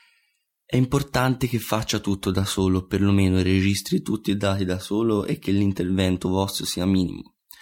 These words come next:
perché si sa benissimo che quando bisogna cominciare a segnarsi il peso, a fare questo, a fare quest'altro, a aggiustare ogni giorno, si dura una settimana, magari due, e poi è finita.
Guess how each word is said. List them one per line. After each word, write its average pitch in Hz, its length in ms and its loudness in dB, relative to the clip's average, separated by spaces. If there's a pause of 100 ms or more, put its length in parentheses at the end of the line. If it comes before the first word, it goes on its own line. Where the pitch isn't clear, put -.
(160)
perché 104 260 -6
si 117 160 -2
sa 101 240 0
benissimo 95 580 2
che - 240 -8 (380)
quando 117 260 -2
bisogna 104 380 0
cominciare 92 500 0
a 92 40 0
segnarsi 92 580 -2
il 87 120 -6
peso, 92 440 0
a - 60 -10
fare 87 380 -4
questo, 95 420 -2
a - 20 -6
fare 87 320 -6
quest'altro, 90 580 0
a - 60 -4
aggiustare - 480 -4
ogni 104 200 2
giorno, 101 440 0 (560)
si - 180 -4
dura 107 380 4
una 98 240 4
settimana, 92 640 0
magari 90 480 -2
due, 95 480 2
e - 120 -8
poi - 600 -4
è - 80 -4
finita. - 600 -6